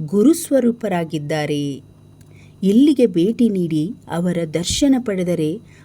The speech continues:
ಆಧ್ಯಾತ್ಮಿಕ ಶಾಂತಿ ಮತ್ತು ನೆಮ್ಮದಿ ದೊರೆಯುತ್ತದೆ.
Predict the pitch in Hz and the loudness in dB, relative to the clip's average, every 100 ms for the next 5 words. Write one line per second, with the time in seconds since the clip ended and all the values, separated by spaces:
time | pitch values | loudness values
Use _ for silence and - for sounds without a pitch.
0 | - 151 170 147 147 220 277 262 247 220 | -8 -4 -4 -2 0 0 0 0 2 -2
1 | 185 - 165 185 233 254 233 190 - 165 | -2 -4 -2 0 0 0 0 -2 -4 -4
2 | 147 143 - 151 147 175 254 247 208 165 | -2 -4 -10 -6 -2 2 2 2 -2 -2
3 | 156 147 147 151 139 147 | -2 -2 -4 -4 0 0